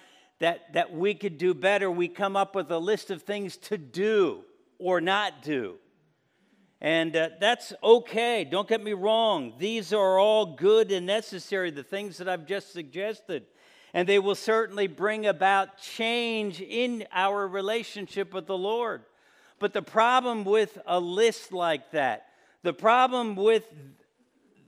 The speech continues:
those kinds of things is they're all external actions. They're all something outside, externally of us. And the problem with external change is just that.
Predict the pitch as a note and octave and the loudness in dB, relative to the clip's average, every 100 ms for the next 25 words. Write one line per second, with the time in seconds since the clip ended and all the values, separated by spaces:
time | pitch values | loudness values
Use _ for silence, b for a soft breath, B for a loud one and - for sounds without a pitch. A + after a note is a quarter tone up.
0 | _ - D#3 A3+ A3+ - - G3+ A3 A#3 | _ -6 2 4 4 0 -8 -6 -4 -4
1 | A3 G#3 F#3+ A3 A3+ F#3 G3+ E3 C#3+ F#3+ | -4 -4 -4 -2 -6 -6 -8 -8 -6 -6
2 | - G3+ A3+ A#3+ A#3 - G#3 G#3 - - | -4 -2 2 2 0 -4 -6 -6 -10 -20
3 | _ - A3+ A3+ A3 G#3+ - F3 E3+ - | _ -10 -8 -4 -4 -6 -6 -6 -6 -10
4 | - A#2+ G#2 - _ b b b b F#3 | -18 -18 -18 -20 _ b b b b -2
5 | F#3+ E3 A3 B3 A#3+ - A#3+ A#3+ A#3+ A3+ | 0 2 4 4 2 0 -2 -2 -4 -10
6 | G#3+ - - G3+ A3 F3 - - - G3+ | -8 -10 2 4 4 2 -12 -10 0 2
7 | G3 G3 D3+ A2 - b b - G#3+ - | 4 2 2 -2 -10 b b -4 -4 -4
8 | - - A#3 A#3 A3 F3+ D3 E3+ F3 E3+ | -16 -4 -2 -2 0 0 0 0 2 4
9 | E3+ A2+ - - - b b b b F#3 | 2 0 -6 -20 -20 b b b b -2
10 | G3 F3+ F3+ A3+ B3+ B3 A#3 A3 - A3 | 0 -2 4 4 4 2 0 0 -2 -4
11 | A3 - - A#3+ A#3+ A3 F#3 - A#3+ A#3+ | -4 -8 -8 -4 -2 -2 -6 -6 -4 -2
12 | A3+ F3+ F3+ G#3 A#3+ A3 D3+ - G#3+ G#3+ | -4 -6 -6 -4 -4 -4 -10 -6 -2 -2
13 | G#3+ - D#3 G3+ G3 D#3 G#2 | -2 -8 -6 0 2 2 -2